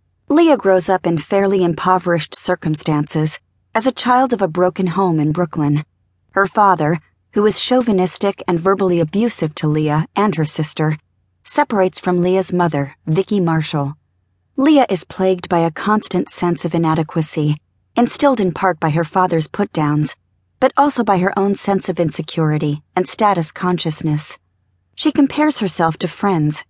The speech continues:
and neighboring families whose mothers cook family meals and iron their clothes,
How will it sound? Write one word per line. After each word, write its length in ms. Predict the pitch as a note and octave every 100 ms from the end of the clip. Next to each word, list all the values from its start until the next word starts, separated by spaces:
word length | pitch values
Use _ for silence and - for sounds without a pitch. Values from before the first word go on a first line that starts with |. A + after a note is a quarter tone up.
| -
and 160 | G3+
neighboring 420 | G#3+ A#3+ F3+ E3+ E3+
families 680 | - G3+ F3 D3+ D3 D3+ - _
whose 240 | - D4 C4+
mothers 360 | C4 C4 B3+
cook 240 | - A#3+ -
family 460 | - G#3 G#3 G#3
meals 500 | G3+ F#3 F3+ F#3 G3 -
and 140 | F#3 F#3
iron 340 | F#3+ G3+ G3+
their 100 | G3
clothes, 580 | - - F#3 D#3+ D#3 -